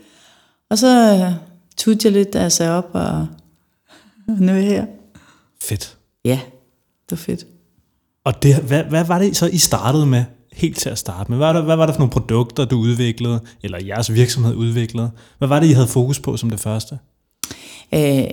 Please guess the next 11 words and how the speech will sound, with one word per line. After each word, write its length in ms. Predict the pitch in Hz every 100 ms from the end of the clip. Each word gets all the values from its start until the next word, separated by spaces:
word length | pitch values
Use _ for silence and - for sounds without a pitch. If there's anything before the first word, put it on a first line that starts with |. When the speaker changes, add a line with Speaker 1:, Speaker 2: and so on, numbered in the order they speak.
| - -
Speaker 1:
jamen, 220 | - 160 170
det 60 |
er 80 | 208
faktisk, 480 | 214 202 208 208 -
øh, 180 | 180 180
det, 160 | 190
vi 40 | 196
har 260 | 170 -
i 40 | 180
dag, 420 | 165 127 160 -
bare 340 | 151 165 165